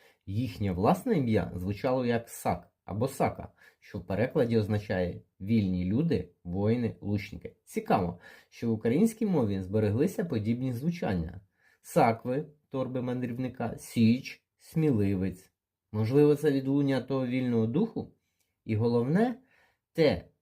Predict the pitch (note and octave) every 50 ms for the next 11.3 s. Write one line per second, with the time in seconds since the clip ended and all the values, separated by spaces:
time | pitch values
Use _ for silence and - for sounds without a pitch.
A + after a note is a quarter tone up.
0 | _ _ - A2 B2+ A2+ G2 - - - G#2 G#2 G#2 G2+ F2+ - - F2+ E2+ F#2
1 | F2+ F2+ F#2+ F#2+ F#2 F2+ E2+ E2+ E2 E2+ F2+ F#2+ A#2+ D#3 F#3+ G3 A2+ F2 F2 -
2 | _ _ - F#2 G#2 F#2+ F2 - F#2 F#2+ G#2 C#3 F3+ - F3+ C#3+ A#2 G#2+ A#2 A2
3 | - - G2 F2+ E2+ E2+ E2+ - - - - - - - - C3 D3+ F3+ F#3+ E3+
4 | - - _ - F#2 G2 G2 - - F#2 F2+ E2+ A2 B2 - - - A2 G#2+ G#2+
5 | - - F2+ E2+ F2+ F2 F2 - - _ _ _ _ _ F2 F2 F#2+ A#2+ C#3 D#3+
6 | D3 B2 A2 G2 F2 E2+ - - _ _ - G2 G2+ G#2 G2+ - - _ - B2+
7 | B2+ B2 A2+ G2+ F2+ E2+ F2 - - _ - E2 F#2+ F2+ - - F2 - F#2+ E2+
8 | - - G#2 G2+ G2 F2+ - - F2+ F2+ F#2 F2+ F2+ E2+ D#2 F2+ F2 F2 E2+ -
9 | - - _ _ - - - - - - - _ _ - - - B3+ A#3 - -
10 | A#3 A3 - A3 A3 G#3+ F#3+ F#3 C3 G2 F2 F2 - E2+ - - - A2+ A2 A#2+
11 | C3 D3 D3 A2+ F2 -